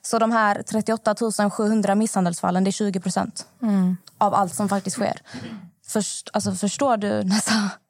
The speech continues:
Speaker 1: Alltså, hur mycket som sker?
Speaker 2: Ja.
Speaker 1: Ehm,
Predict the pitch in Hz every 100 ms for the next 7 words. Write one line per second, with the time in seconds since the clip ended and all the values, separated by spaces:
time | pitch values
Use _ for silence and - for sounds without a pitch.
0 | _ _ _ _ - 233 208 - - -
1 | _ _ - 208 214 226 226 220 - 202
2 | - - - - - 202 196 240 - 202
3 | 196 190 180 190 196 - - - - _
4 | _ _ - 214 196 190